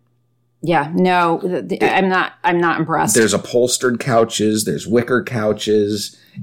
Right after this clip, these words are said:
Speaker 2: It, it looks like something your crazy aunt does, uh, at her house.
Speaker 1: Yeah, I'm, it's, it's definitely not my favorite. I think I liked, I just liked the old one a little bit better. I like the seafoam. I like, um, obviously the architecture in the, the,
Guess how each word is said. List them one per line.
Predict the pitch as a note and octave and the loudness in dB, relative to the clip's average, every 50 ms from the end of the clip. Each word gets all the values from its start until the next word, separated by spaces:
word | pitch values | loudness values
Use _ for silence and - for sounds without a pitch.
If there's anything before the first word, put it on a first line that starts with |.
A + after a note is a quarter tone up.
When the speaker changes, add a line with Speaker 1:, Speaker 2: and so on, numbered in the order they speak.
| - - | -2 2
Speaker 2:
It, | A2+ G#2+ - - - | 4 4 4 2 2
it | A2 G#2 F#2+ - | 2 2 2 2
looks | G#2+ A#2+ - - - - - | 0 0 0 0 0 -2 0
like | G#2 G#2 G2+ G2+ | 2 0 0 2
something | - - G#2+ G2 G2 - G2+ F#2+ | 0 -2 -2 -2 -2 0 0 0
your | F#2 F2 | 0 -2
crazy | E2+ - - - A2 A2 G#2 F#2+ G2 F#2+ - - | -4 -6 -2 0 2 2 2 0 0 -2 -4 -4
aunt | D#2 F2+ F2+ G2+ G2 - - | -6 -4 -4 -4 -6 -6 -6
does, | - E2 C#2+ C2 B1 A1+ A1+ - - - - - - | -6 -4 -4 -4 -6 -6 -2 0 0 -2 -2 -6 -12
uh, | D#2+ D#2 - - | -12 -12 -10 -8
at | D#2+ D#2+ D#2+ | -10 -8 -8
her | E2+ E2 E2 | -8 -8 -8
house. | D#2+ D#2 - - - - - - - - - - - - - - - - - - | -8 -10 -12 -8 -8 -8 -8 -8 -10 -20 -20 -20 -20 -20 -20 -20 -20 -20 -10 0
Speaker 1:
Yeah, | - G3 - - | 2 4 4 6
I'm, | F#3+ F#3 F#3+ G3 F#3 - - | 4 4 2 0 -2 -2 -2
it's, | C3 F3 - - - - - - - _ _ _ - | -2 -2 -2 0 0 0 0 -2 -10 _ _ _ -6
it's | - E3+ - - | -6 -6 -4 0
definitely | F3+ D#3+ - E3 C#3+ C#3+ D#3 D#3 | 0 0 0 0 -2 0 2 2
not | C#3+ C#3+ C#3+ - | 2 0 0 -2
my | D#3 D3+ | -4 -6
favorite. | D#3 D3+ D3+ D3 D#3+ D#3 - | -2 -2 0 0 2 2 4
I | A3+ B3+ | 4 4
think | B3+ - D4 C#4 C4 | 4 4 4 4 4
I | B3 A#3+ | 4 2
liked, | A3+ A3+ A3+ A3+ - - - | 4 2 0 0 -2 -2 0
I | A3 G#3+ | 2 2
just | G#3 A#3+ - | 2 2 0
liked | B3 A#3 A3+ - | 0 0 -2 -2
the | - A3 G3 | 0 0 4
old | E3+ G3 G#3+ G#3+ | 4 4 2 2
one | G#3+ G#3+ G#3 | 0 -2 -2
a | G3 G3 | 0 -2
little | G3 F#3+ F#3 F#3 | -2 -2 0 0
bit | F3+ F3 | 0 2
better. | F#3+ G3 G3 F3+ | 2 2 2 4
I | E3 D#3 D#3 E3+ | 4 4 2 2
like | F3 F#3 G3+ G#3 - | 2 2 0 0 0
the | C4+ C4+ | 0 0
seafoam. | - - A#3 G#3 G3 G#3 G#3 G3+ G3+ G3+ G3 | 0 2 0 -2 0 2 2 2 4 2 2
I | - F3+ F3 | 2 2 2
like, | E3+ E3+ F3 - - - - - - - - _ _ - | 2 2 2 2 0 -2 -4 -20 -20 -20 -20 _ _ -2
um, | F#3 F3 - | 0 0 2
obviously | - F#3+ G3 F#3+ F#3+ F#3+ - F3+ E3 | 4 2 2 2 0 0 0 0 0
the | D#3 - | 0 0
architecture | - F3+ F3 - E3+ - E3+ D3+ - - D#3+ D3+ | -2 -2 -2 -4 -4 -4 -4 -6 -4 -4 -4 -2
in | - D3+ D3+ D3+ D3+ D3 C#3+ | -2 -2 -2 0 0 -2 -4
the, | - - C3+ C3+ - _ _ | -6 -6 -10 -10 -10 _ _
the, | - D3 C#3+ C#3+ C#3 C3 C3 - - | -4 -2 0 0 0 -2 -4 -6 -8